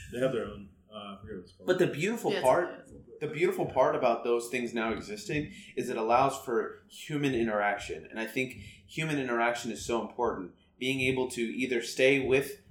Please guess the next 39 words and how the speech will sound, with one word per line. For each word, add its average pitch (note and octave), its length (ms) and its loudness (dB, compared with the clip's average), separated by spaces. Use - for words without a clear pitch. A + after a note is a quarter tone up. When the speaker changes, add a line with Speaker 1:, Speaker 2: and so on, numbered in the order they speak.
Speaker 2:
somebody, C3+ 920 2
like G#2 260 2
Airbnb A2 540 0
allows A2 340 2
you A#2 60 -2
to G2+ 80 -4
do, A2+ 220 -2
stay G2+ 320 0
with A2 200 -2
another G2+ 300 -2
person A2 420 -6
or G2+ 80 -8
another G2+ 260 -4
family, G#2 500 -8
another G2 440 -6
environment G#2 640 0
that's G2+ 180 -4
not, - 300 -8
uh, G#2 220 -4
s-, - 220 -12
something G#2 280 -10
you're G#2 140 -6
familiar G#2 400 -6
with, C3+ 180 -2
and A2+ 140 -10
that C3 140 4
allows A#2+ 340 2
for - 80 -12
that G#2+ 160 -2
human, A2+ 460 -6
um, F#2 600 -4
kind A2+ 160 -4
of - 100 -10
connection G#2 540 -4
to G2 140 -8
be - 320 -6
built G2+ 320 -4
even F#2 240 -10
further. F#2+ 380 -4